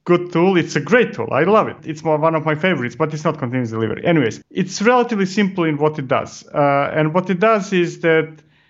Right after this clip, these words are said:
you have an agent in your cluster that listens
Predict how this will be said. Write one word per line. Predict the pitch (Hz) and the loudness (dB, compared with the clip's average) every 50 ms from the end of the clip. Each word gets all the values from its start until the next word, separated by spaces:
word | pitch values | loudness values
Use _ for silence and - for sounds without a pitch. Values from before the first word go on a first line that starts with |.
| _ _ _ _ _ - | _ _ _ _ _ -12
you | 156 151 165 208 226 240 226 | -6 0 4 4 6 4 4
have | - - - 208 208 208 202 190 190 - - _ _ _ _ _ - - | 2 0 2 2 4 4 2 0 -6 -12 -20 _ _ _ _ _ -4 0
an | 160 160 160 | 0 2 2
agent | 170 190 214 240 220 233 233 220 190 - | 2 2 2 2 2 0 -2 -2 -2 -2
in | 175 165 | -4 -4
your | 160 147 | -4 -4
cluster | 151 - 160 147 151 151 - - 226 247 240 - - _ _ _ _ _ _ _ _ _ _ _ _ _ _ - | -4 0 0 0 0 0 -2 -4 -4 -4 -4 -6 -12 _ _ _ _ _ _ _ _ _ _ _ _ _ _ -14
that | - 147 151 175 170 170 170 160 - - _ - - | -8 0 2 4 4 2 2 -2 -10 -20 _ -10 -4
listens | 160 156 165 185 233 233 226 - - 170 160 156 151 156 - - - - | -2 0 2 2 2 0 0 -2 -4 -2 -2 -4 -6 -8 -14 -14 -16 -16